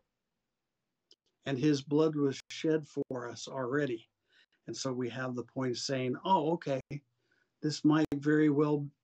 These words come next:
help some people now." Saying, "I don't wanna suffer like, you know, like Jesus did," and we're not supposed to. And we're not supposed to do it on purpose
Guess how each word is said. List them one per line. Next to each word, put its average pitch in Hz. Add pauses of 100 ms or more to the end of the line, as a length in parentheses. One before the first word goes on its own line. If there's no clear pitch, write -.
(520)
help 180
some 196
people 151
now." 147 (360)
Saying, 175
"I 285
don't 269
wanna 226
suffer 214 (160)
like, 196
you 185
know, 160
like 151
Jesus 143
did," 160
and 175
we're 190
not 185
supposed 147
to. 131 (1000)
And 139
we're 143
not 147
supposed 156
to 147
do 147
it 139
on 123
purpose 143